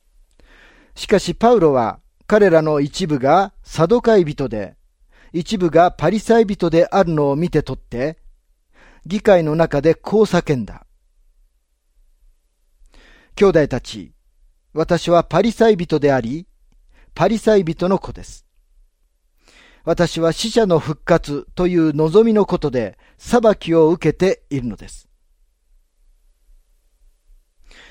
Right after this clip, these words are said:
ここでパウロのバックグラウンドがもう少し明らかになります。パウロの父親もパリサイ人でした。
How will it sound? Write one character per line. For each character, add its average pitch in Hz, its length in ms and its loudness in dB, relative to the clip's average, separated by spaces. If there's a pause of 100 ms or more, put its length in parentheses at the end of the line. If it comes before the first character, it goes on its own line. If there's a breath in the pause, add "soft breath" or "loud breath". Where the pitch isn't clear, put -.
(280 soft breath)
こ - 100 -16
こ 202 100 0
で 196 140 4
パ 240 160 2
ウ 247 80 6
ロ 190 80 2
の 165 140 4
バ 156 180 2
ッ - 40 -20
ク 220 200 -4
グ 220 100 2
ラ 220 120 4
ウ 180 60 0
ン 160 60 -2
ド 156 100 0
が 143 160 2
も 196 260 2
う - 20 -4
少 - 240 -4
し - 140 -4
明 160 300 2
ら 175 120 2
か 170 140 -2
に 180 120 -4
な 147 100 -2
り 104 80 -8
ま 76 120 -18
す。 - 180 -20 (1120 soft breath)
パ 247 140 2
ウ 247 80 4
ロ 185 100 2
の 156 160 0
父 - 360 -8
親 208 220 4
も 208 140 2
パ 156 220 -2
リ 165 80 -6
サ 175 160 2
イ 135 60 2
人 107 200 -16
で - 80 -20
し - 80 -20
た。 - 220 -20